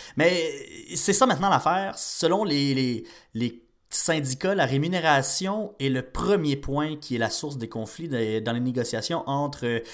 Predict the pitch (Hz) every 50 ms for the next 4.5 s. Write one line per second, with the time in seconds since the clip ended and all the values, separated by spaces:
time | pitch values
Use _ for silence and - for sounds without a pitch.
0 | - - - 127 117 117 117 117 107 104 104 101 - - - 160 143 - - 170
1 | 170 170 - 127 113 110 - - - - 139 120 110 - - - - 190 190 -
2 | - - - 107 104 101 - - - 87 - - 117 104 - - 113 101 101 110
3 | - - 156 - - - - 175 214 - - 131 127 135 135 123 113 113 113 -
4 | - - 139 143 147 151 156 139 156 147